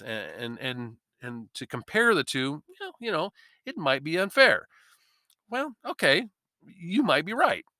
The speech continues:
So let's make a closer comparison then. And from Breitbart, uh, here, back on the third of July, he, um, John, uh, Nolte, he wrote this. He says,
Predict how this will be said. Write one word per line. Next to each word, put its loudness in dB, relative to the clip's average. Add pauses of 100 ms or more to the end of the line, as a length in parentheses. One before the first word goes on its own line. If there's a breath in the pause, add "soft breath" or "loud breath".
(140)
So 2
let's -2
make 2
a 0
closer 0
comparison -6
then. -14 (600 soft breath)
And 2 (200)
from 2
Breitbart, 4
uh, -8 (540)
here, 0 (460 soft breath)
back -2
on -2
the -2
third 2
of -8
July, 6
he, -10
um, -2 (560 soft breath)
John, 4 (300)
uh, 0
Nolte, 0
he -6
wrote 2
this. -2
He -8
says, -2